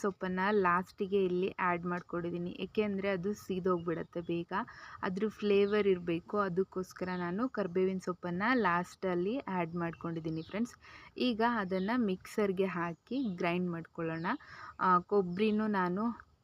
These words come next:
ಸೇರಿಸ್ಕೊಂಡಿದ್ದೀನಿ ಇಲ್ಲಿ. ಇಲ್ಲಿ ಎರಡು ಟೊಮೆಟೊ ಹಣ್ಣನ್ನ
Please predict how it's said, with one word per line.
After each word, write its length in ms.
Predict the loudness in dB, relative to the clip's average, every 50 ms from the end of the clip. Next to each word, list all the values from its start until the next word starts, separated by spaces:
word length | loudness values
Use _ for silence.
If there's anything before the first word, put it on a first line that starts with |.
| _ _ -2 2
ಸೇರಿಸ್ಕೊಂಡಿದ್ದೀನಿ 920 | 2 2 2 0 -4 -4 -4 -2 -2 -2 -2 -2 -2 -2 -4 -2 -4 -4
ಇಲ್ಲಿ. 260 | -2 -2 -2 -2 -2 -8 -20 -20 -20 -18 -6 -2
ಇಲ್ಲಿ 280 | 2 2 4 4 6
ಎರಡು 340 | 6 6 4 4 2 0 0
ಟೊಮೆಟೊ 500 | 0 0 2 2 0 0 0 0 0 0
ಹಣ್ಣನ್ನ 420 | 0 0 0 0 0 -2 -2 -2